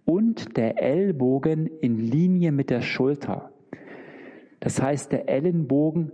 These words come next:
ist oben. Die Finger befinden sich unter dem Ellbogen und Ellbogen in Linie mit den Schultern.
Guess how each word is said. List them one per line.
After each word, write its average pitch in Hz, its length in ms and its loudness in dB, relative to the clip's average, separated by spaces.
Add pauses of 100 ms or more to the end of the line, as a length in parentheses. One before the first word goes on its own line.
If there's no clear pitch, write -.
(120)
ist - 340 -6
oben. 135 640 0 (380)
Die 120 140 2
Finger 208 640 0
befinden - 600 -2
sich - 380 -4
unter 160 320 2
dem 113 320 -2
Ellbogen 151 1160 2 (720)
und 131 280 0
Ellbogen 165 640 2
in 139 180 2
Linie 156 360 4
mit 143 140 2
den 131 140 2
Schultern. 143 560 0